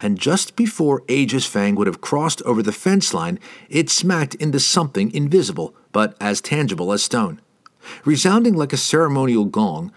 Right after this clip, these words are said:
the transparent wall shuddered, the waves rolling out along it, visible to the astounded onlookers as mere distortions of the images behind the wall. The friends noticed for the first time that the rail fencing was not real, rather a painting on the surface of the transparent wall.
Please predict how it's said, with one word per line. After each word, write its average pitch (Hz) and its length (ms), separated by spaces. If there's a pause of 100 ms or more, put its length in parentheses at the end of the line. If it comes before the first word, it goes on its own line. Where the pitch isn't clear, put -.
(180)
the 117 100
transparent 151 800
wall 113 180
shuddered, 95 460
the 101 80
waves 104 400
rolling 117 360
out 104 140
along 95 300
it, - 80 (260)
visible 120 400
to 110 120
the 110 120
astounded 147 600
onlookers 123 640
as 123 240
mere 151 300
distortions 135 800
of 113 80
the 117 180
images 117 360
behind 123 340
the 127 60
wall. 120 360 (540)
The 151 120
friends 190 400
noticed 156 340
for - 80
the 123 100
first 247 360
time 101 380
that 110 180
the 113 100
rail 170 240
fencing 120 460
was 143 200
not - 280
real, 123 320 (320)
rather 101 320
a 107 180
painting 147 440
on 104 120
the 104 80
surface 127 480
of 123 140
the 147 100
transparent 104 800
wall. 107 320